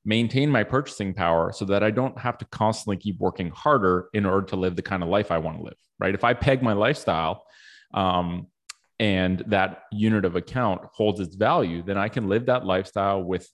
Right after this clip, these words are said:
the level of work I'm doing and keep going sustainably.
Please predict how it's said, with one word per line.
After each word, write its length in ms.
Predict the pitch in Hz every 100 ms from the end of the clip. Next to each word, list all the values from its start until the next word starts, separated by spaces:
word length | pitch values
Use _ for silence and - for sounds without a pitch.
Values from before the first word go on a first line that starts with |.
| 92
the 120 | 92
level 360 | 87 98 110
of 80 | 95
work 220 | 90 101 101
I'm 160 | 87
doing 400 | 82 87 92 107 -
and 260 | 101 101 -
keep 180 | - 117
going 320 | 139 120 71
sustainably. 680 | - 110 135 143 117 85